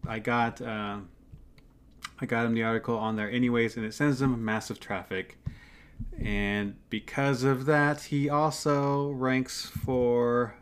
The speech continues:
this is desirable too. So you kinda have to know his name for the first one, but if you didn't, you could put, look for anybody, Amazon F B A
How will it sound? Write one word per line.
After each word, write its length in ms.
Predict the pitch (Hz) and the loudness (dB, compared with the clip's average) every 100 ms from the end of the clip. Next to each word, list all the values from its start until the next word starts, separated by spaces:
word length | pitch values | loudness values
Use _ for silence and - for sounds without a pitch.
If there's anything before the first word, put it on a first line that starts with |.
| - - | -20 -12
this 320 | 110 127 131 | 0 0 0
is 160 | 117 | -4
desirable 640 | 101 110 104 110 101 95 95 | -2 -2 2 2 0 -2 -8
too. 340 | - 107 87 - - - - | -6 -6 -6 -12 -20 -14 -4
So 160 | - | 0
you 240 | 139 143 139 | 2 2 4
kinda 240 | 196 190 | 6 8
have 180 | 175 - | 6 4
to 100 | 135 | 4
know 300 | 123 127 123 | 4 4 4
his 240 | 110 - | 2 0
name 560 | 113 104 98 104 127 127 - - - - - - | 0 0 0 -2 -2 -4 -12 -20 -20 -20 -20 -20
for 200 | - 117 | -6 -2
the 120 | 104 | -2
first 300 | - 107 - | 0 -2 0
one, 180 | 123 120 | 0 0
but 140 | 117 | 0
if 180 | 123 - | -2 0
you 100 | 123 | 0
didn't, 480 | 110 190 139 117 - - - - - - - - - - - - 294 | 4 6 6 2 -6 -20 -20 -20 -20 -20 -20 -20 -20 -20 -20 -20 -14
you 280 | 170 101 104 | -6 -4 -2
could 360 | - 117 - - | 0 -2 -2 -2
put, 360 | 117 113 - - | 0 0 -2 -4
look 240 | 110 113 | -2 -2
for 140 | 117 | -2
anybody, 680 | 113 135 170 110 92 101 110 - - | 2 4 4 2 0 -2 -6 -12 -14
Amazon 460 | 110 110 113 120 117 | -8 -4 -2 -2 -2
F 160 | 113 - | -4 -2
B 180 | 113 107 | 0 2
A 260 | 113 120 | 2 0